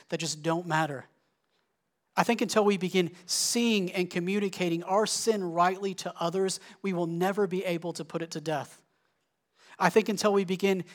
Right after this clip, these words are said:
seeing our sin the way that God does, in the way that God sees it, will always diminish its seriousness.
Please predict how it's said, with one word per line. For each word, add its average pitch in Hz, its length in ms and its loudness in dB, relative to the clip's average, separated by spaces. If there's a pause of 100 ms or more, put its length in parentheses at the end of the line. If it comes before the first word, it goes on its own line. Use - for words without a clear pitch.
seeing 226 520 0
our 190 200 2
sin 185 480 0
the 165 80 -2
way 175 200 0
that 165 220 -4
God 165 300 4
does, 202 500 0 (580)
in 180 60 -4
the 185 80 2
way 170 80 6
that 156 160 -2
God 196 340 6
sees 214 300 -6
it, 220 160 2 (1400)
will 190 100 2
always 202 360 6
diminish 185 440 0
its 170 140 -6
seriousness. 151 840 -4